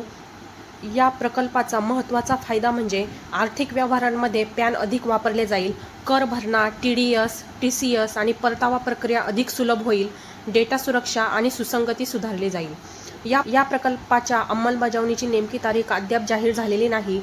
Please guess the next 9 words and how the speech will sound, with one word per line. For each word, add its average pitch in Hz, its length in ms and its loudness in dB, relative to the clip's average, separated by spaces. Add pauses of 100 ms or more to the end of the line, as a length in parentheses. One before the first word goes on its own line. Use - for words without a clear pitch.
(240)
मात्र 226 260 2
आयकर 220 380 0
विभाग 226 400 -2
लवकरच 226 520 0
अर्ज 226 260 0
प्रक्रियेविषयी 233 720 0
माहिती 214 340 -2
देईल. 185 280 0 (520)
सध्याच्या 269 640 0